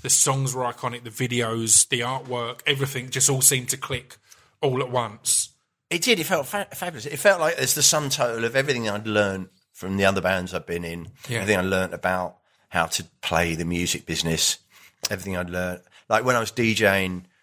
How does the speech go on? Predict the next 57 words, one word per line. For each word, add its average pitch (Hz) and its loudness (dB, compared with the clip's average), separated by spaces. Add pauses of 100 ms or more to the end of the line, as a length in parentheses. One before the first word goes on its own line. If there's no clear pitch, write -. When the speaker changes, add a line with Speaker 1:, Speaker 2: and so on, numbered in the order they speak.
(140)
Speaker 2:
I 98 2
was 95 4
kind 92 2
of 87 0
putting 90 -2
stagecraft 92 0
in. 92 0
You 90 -4
know, 104 0
D 127 0
Js, 92 -6
like, 90 -12
they 101 -4
learn 104 -2
in 95 -6
their 95 -2
bedroom, 95 2
they 85 -2
go 87 -2
out 87 -4
and 85 -8
they're, 85 -2
Speaker 1:
Yeah. 131 2
Speaker 2:
they're 92 0
D 98 -6
J. 82 -10 (480)
When, 135 2
when 131 2
you've 135 0
been 120 4
on 107 -2
stage 113 2
in 90 -10
a - -16
band, 92 -6 (240)
you're 113 2
kind 113 0
of, - -6
you're 107 -6
way, 107 0
you're 107 -2
much 104 0
more, 98 0 (300)
you 104 -2
know, 90 2
able 101 0
to - -4
perform. 113 2
So 101 2
I 101 0
could 110 -8
put - -10
a 90 -12
bit 107 -10
more 95 -8 (120)
Speaker 1:
I 170 0
had, 170 -8